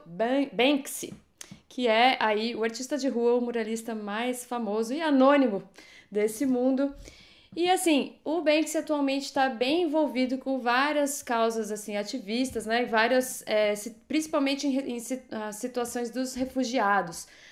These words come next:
né? O Banksy tem se envolvido com a história dos migrantes, que tá,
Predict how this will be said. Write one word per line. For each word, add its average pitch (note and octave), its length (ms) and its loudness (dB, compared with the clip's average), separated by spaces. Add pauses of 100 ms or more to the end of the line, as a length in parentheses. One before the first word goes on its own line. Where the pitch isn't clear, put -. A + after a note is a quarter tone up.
(120)
né? A#3+ 280 -2 (320)
O A3 280 -4
Banksy G#3+ 340 -4
tem A3 240 -2
se A3 160 -6
envolvido A3+ 560 0
com B3 180 -4
a A3+ 80 2
história G#3+ 360 0
dos A3 240 -4
migrantes, A#3 600 4
que - 120 -14
tá, G#3 180 -4